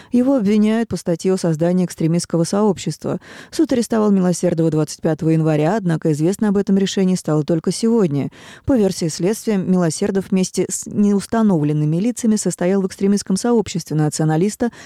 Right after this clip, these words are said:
Александра Поткина, осужденного в две тысячи шестнадцатом году. После объявления приговора националисту Милосердов скрывался от следствия, отмечает интернет-издание «Медиазона». Сооснователь партии «Яблоко» Григорий Явлинский передал в Центральную избирательную комиссию сто пять тысяч подписей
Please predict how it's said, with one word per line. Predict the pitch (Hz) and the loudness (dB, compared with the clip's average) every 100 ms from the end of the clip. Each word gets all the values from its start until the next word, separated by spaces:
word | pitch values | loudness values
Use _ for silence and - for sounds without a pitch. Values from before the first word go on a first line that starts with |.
| - - | -12 -2
Александра | 247 - 175 180 | -2 0 0 0
Поткина, | 214 247 190 - 151 | 0 0 0 -2 -2
осужденного | 151 156 147 165 180 196 | -2 -4 -2 0 2 0
в | 180 | 0
две | 160 | -4
тысячи | 151 - - | -4 -8 -10
шестнадцатом | 175 196 175 156 170 185 185 | -6 -2 0 0 0 0 0
году. | 220 196 147 - - - - - | 2 0 -2 -6 -20 -20 -16 0
После | 285 240 | 0 2
объявления | 190 180 180 175 170 | 0 2 2 2 2
приговора | 160 165 165 165 160 | 0 0 2 2 0
националисту | 156 - 160 165 233 - 277 269 | -2 -2 0 0 0 0 -2 0
Милосердов | 196 185 165 220 208 214 | 0 0 0 -2 -2 -6
скрывался | - 202 202 196 208 | -2 0 0 0 -2
от | - | -2
следствия, | 202 160 - 156 151 - | 0 0 -2 -2 -2 -2
отмечает | 160 170 160 185 185 | -4 -4 -2 -2 0
интернет-издание | 170 160 160 151 156 165 196 190 180 - - | 0 0 0 0 -2 0 2 2 0 -6 -4
«Медиазона». | 254 208 170 151 147 143 131 - _ _ _ _ _ _ _ _ _ _ - - - - - | -2 0 0 0 0 0 -4 -10 _ _ _ _ _ _ _ _ _ _ -20 -20 -20 -20 -8
Сооснователь | 240 226 247 269 269 240 | -6 -2 0 0 -2 -2
партии | 254 247 254 254 | -2 0 0 2
«Яблоко» | 262 208 175 175 | 2 2 0 0
Григорий | 165 170 180 185 | 0 2 2 2
Явлинский | 190 202 240 254 - 240 | 0 2 2 0 -2 -4
передал | 254 240 208 214 | 0 0 2 -2
в | |
Центральную | - 214 202 185 170 170 | 0 -2 0 0 2 0
избирательную | 160 175 165 175 170 | 2 0 0 0 0
комиссию | 170 196 226 240 233 214 | 0 0 2 2 0 -2
сто | - | -2
пять | 202 220 208 | -2 -2 -2
тысяч | - 214 220 - | -4 -4 -4 -4
подписей | 254 226 170 156 156 | -2 -2 -4 -2 -2